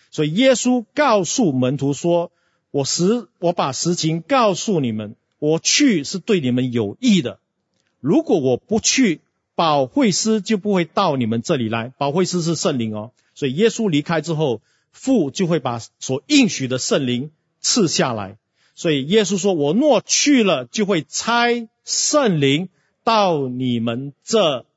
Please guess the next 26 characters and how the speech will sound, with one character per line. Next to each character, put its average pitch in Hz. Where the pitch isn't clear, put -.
里 107
来。" 117
亲 190
爱 170
的 147
弟 170
兄 165
姐 127
妹， 131
我 123
们 147
自 180
称 165
我 120
们 113
是 139
信 131
圣 120
经 107
的， 90
不 170
要 151
害 143
怕 123
圣 117
灵。 101